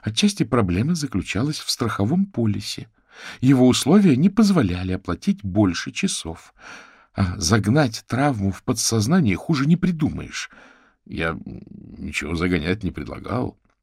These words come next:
Эван примирительно поднял руки. "Всего лишь повторил твои слова". "Наверное, разумно помочь Кэти пережить ужасный опыт", —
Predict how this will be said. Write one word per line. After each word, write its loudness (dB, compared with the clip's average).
Эван -6
примирительно -2
поднял -4
руки. -12
"Всего -2
лишь 2
повторил -8
твои -8
слова". -8
"Наверное, 4
разумно -4
помочь 0
Кэти -6
пережить -4
ужасный -6
опыт", — -12